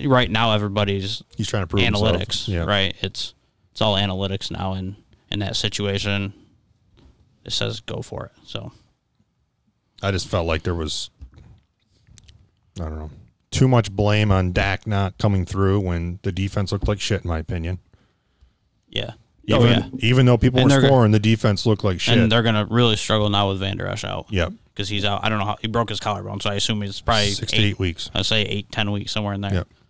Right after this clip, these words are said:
Speaker 2: Which I don't
Speaker 1: So
Speaker 2: understand that either, but maybe it's 'cause it's a contact sport. But, and he's going in for surgery. Your collarbone heals on its
Speaker 1: Right.
Speaker 2: own in, like, four weeks, three
Speaker 1: Yeah,
Speaker 2: weeks.
Speaker 1: so.
Speaker 2: So.
Speaker 1: Well, he's had past injuries, so.
Speaker 2: Yeah.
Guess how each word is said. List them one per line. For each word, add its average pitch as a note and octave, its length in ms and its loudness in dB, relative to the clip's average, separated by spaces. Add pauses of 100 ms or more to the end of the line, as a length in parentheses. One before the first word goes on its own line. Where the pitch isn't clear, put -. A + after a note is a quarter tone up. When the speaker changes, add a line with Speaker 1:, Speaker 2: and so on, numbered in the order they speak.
(260)
Speaker 2:
Which G2 180 -2
I G2 80 4
don't G2 100 2
Speaker 1:
So F#2+ 40 0
Speaker 2:
understand E2+ 400 -4
that E2 120 -10
either, D#2+ 180 -10
but D#2 180 -14 (120)
maybe G#2 140 0
it's F#2+ 120 -6
'cause G2 120 -2
it's E2+ 120 -10
a - 40 -12
contact E2+ 500 -8
sport. E2+ 260 -14
But, F2 160 -10 (680)
and B2 160 6
he's G#2+ 120 4
going G#2 160 4
in G2+ 80 6
for G#2+ 100 -2
surgery. G#2 400 4
Your G2+ 100 4
collarbone F#2 420 2
heals F2 580 0
on G2+ 160 2
its G#2+ 120 0
Speaker 1:
Right. G2 120 2
Speaker 2:
own G2+ 100 4
in, F#2+ 80 0
like, E2 200 -4 (260)
four F2 180 0
weeks, D#2+ 240 -6
three F2+ 220 -4
Speaker 1:
Yeah, G#2 160 -2
Speaker 2:
weeks. - 140 -10
Speaker 1:
so. - 260 -8 (480)
Speaker 2:
So. - 80 -14 (360)
Speaker 1:
Well, B2+ 140 2
he's A#2 200 2
had G#2 280 0
past G#2 300 -4
injuries, - 320 -8
so. - 160 -8
Speaker 2:
Yeah. - 220 -14